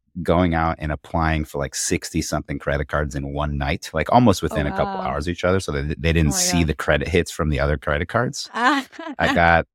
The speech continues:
Speaker 1: twelve approved. And then when they showed up to my house a week later, I cash advanced ninety-seven thousand dollars off of them.
Speaker 2: Oh
Speaker 1: And
Speaker 2: my
Speaker 1: that's how I
Speaker 2: goodness.
Speaker 1: started my company.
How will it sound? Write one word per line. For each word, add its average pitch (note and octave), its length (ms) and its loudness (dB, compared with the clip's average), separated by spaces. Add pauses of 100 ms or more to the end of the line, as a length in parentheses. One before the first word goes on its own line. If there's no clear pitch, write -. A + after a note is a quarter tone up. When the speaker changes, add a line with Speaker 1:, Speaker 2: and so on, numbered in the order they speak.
(360)
Speaker 1:
twelve G#2 420 6
approved. F2 800 4
And D#2+ 180 -2
then D#2 200 0
when E2 160 2
they D#2+ 100 2
showed F2+ 300 2
up D#2+ 80 -8
to - 80 -4
my D#2 140 2
house D2+ 280 -2
a D#2+ 60 -2
week D2+ 200 -4
later, D2+ 240 2
I C#2+ 80 -2
cash - 360 -2
advanced C#2+ 380 -6
ninety-seven D2 640 -4
thousand B1+ 320 -4
dollars A1+ 360 -4
off A#1+ 220 -2
of C2 80 -10
them. B1 140 -6
Speaker 2:
Oh - 40 -12
Speaker 1:
And C#2+ 80 -6
Speaker 2:
my D2 60 -2
Speaker 1:
that's - 100 -6
how - 80 0
I - 40 0
Speaker 2:
goodness. - 160 0
Speaker 1:
started C3+ 300 2
my - 140 0
company. - 440 2